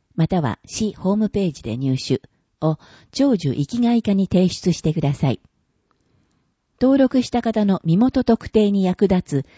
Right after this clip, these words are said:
見守りシールを配布します。申し込み、長寿生きがい課。電話、九三零、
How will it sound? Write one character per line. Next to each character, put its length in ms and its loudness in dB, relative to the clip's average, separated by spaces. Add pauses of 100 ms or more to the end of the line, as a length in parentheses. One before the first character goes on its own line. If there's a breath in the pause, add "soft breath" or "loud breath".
(180 soft breath)
見 140 2
守 300 2
り 140 2
シ 260 0
ー 40 0
ル 180 0
を 120 -4 (140)
配 200 -4
布 160 -6
し 120 -8
ま 180 -2
す。 180 -20 (1500)
申 160 4
し 100 -12
込 140 2
み、 160 -4 (640)
長 220 2
寿 140 -2
生 120 -2
き 160 -6
が 140 -2
い 100 -4
課。 220 -6 (840)
電 260 2
話、 220 0 (240)
九 260 2
三 380 -2
零、 300 0